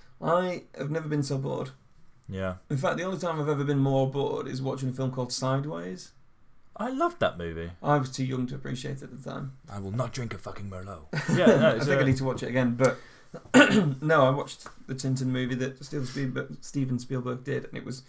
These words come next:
Speaker 1: dog shite to me. I fell asleep
Speaker 2: Um,
Speaker 1: twice.
Speaker 2: I think it's, it's definitely one for the fans, isn't it?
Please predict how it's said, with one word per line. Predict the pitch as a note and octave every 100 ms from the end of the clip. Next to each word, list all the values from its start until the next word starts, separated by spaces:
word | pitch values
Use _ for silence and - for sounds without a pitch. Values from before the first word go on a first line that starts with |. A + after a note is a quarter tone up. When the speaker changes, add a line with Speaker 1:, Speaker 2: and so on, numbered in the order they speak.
| - - -
Speaker 1:
dog | - B2
shite | - B2 -
to |
me. | - -
I | C3+
fell | C3+ -
asleep | - - B2+ - _ - - - - - -
Speaker 2:
Um, | - C3 C3+ B2+
Speaker 1:
twice. | A#2 - - -
Speaker 2:
I | B2+
think | C3 C#3 A2+ -
it's, | A#2+ G#2 - - - - -
it's | G#2+ -
definitely | - G2 D2 F#2
one | F2+ F2+ F2+
for | -
the | E2+
fans, | D#2+ E2+ D#2+ E2+ F#2
isn't | E2+
it? | E2+